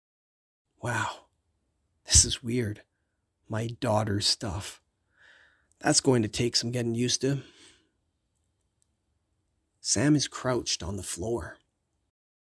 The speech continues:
organizing her books and toys.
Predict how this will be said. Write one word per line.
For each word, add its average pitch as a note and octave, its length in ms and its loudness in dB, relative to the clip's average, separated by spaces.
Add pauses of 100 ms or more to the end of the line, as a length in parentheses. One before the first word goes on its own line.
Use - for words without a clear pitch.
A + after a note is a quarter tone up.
(120)
organizing A#2+ 560 -2
her A#2 80 -2
books - 640 -2 (220)
and G#2 120 -8
toys. A#2+ 540 -6